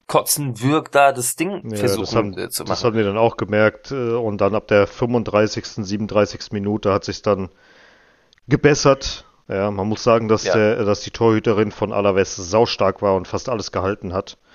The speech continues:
Speaker 2: Auch wenn das jetzt,
Speaker 1: Mega.
Speaker 2: auch wenn das jetzt auf dem Papier nicht so ist, aber die hat wirklich in der ersten Halbzeit alles gehalten, was zu halten gibt.
Speaker 1: Sonst wäre das Ding noch völlig eskaliert.
Speaker 2: Ja. Und, äh, ab der fünfunddreißigsten, siebenunddreißigsten waren die nur noch unter Dauerbeschuss,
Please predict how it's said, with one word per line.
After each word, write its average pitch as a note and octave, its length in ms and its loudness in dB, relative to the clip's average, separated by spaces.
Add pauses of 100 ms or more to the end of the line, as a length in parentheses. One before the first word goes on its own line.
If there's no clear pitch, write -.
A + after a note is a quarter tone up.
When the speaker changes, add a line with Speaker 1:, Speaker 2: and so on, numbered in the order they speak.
(340)
Speaker 2:
Auch G#2+ 180 2
wenn A#2+ 120 4
das C3 160 4
jetzt, C3 140 6
Speaker 1:
Mega. A2+ 220 4
Speaker 2:
auch A2 140 4
wenn C#3 120 4
das D#3+ 160 0
jetzt D3 160 2
auf C#3 160 2
dem A#2 100 -6
Papier C#3+ 360 0
nicht B2 180 -2
so C3+ 100 -4
ist, D#3 200 -2
aber F#2 120 -2
die F#2+ 120 -2
hat - 180 -4
wirklich B2+ 340 -2
in A#2 60 -4
der G#2+ 100 -2
ersten A#2+ 300 -4
Halbzeit - 420 -4
alles A#2 220 -6
gehalten, A2+ 340 -4
was G#2 140 -4
zu G#2 140 -4
halten G#2 280 -6
gibt. - 260 -20 (540)
Speaker 1:
Sonst A2+ 280 -2
wäre A#2+ 100 8
das A#2 140 4
Ding A#2 360 -4
noch A2 200 -2
völlig A2+ 280 0
eskaliert. A2+ 440 0
Speaker 2:
Ja. - 60 -20 (460)
Und, A#2 520 2
äh, A#2 280 2
ab A#2 140 0
der B2 100 -2
fünfunddreißigsten, A#2+ 720 0
siebenunddreißigsten G#2+ 920 -2
waren F#2+ 200 0
die F#2+ 100 -4
nur G2+ 220 0
noch G2 120 -2
unter F#2+ 200 -4
Dauerbeschuss, F#2 840 -2